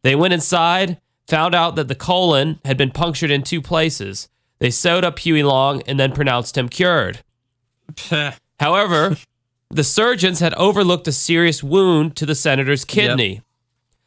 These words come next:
Speaker 1: A day and a half later, on September tenth, nineteen thirty-five, Huey Long died.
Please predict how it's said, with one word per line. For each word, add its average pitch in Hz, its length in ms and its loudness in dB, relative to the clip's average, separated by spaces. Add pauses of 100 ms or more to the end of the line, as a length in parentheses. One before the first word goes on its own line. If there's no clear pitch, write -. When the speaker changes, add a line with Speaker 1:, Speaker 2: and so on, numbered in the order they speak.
(140)
Speaker 1:
A 135 80 0
day 165 240 2
and 190 80 0
a 175 40 -2
half 165 240 -2
later, 175 320 2
on 143 140 0
September 156 420 -2
tenth, 156 300 -2
nineteen 151 400 -2
thirty-five, 151 760 -2 (100)
Huey 156 320 -2
Long 123 440 0
died. 113 580 -2